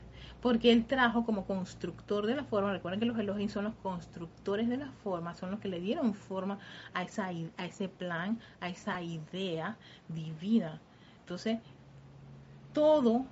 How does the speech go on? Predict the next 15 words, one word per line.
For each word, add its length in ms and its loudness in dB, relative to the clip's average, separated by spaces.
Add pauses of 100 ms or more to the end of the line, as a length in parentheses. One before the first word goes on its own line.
(140)
lo 200 2
que 180 -2
en 60 2
alguna 280 6
f-, 280 -6
<laughs> 220 0
de 100 10
alguna 260 4
f-, 260 -6 (340)
de 80 -2
alguna 160 4
manera 540 4 (280)
ha 180 4 (140)
adquirido 600 0
forma, 840 -6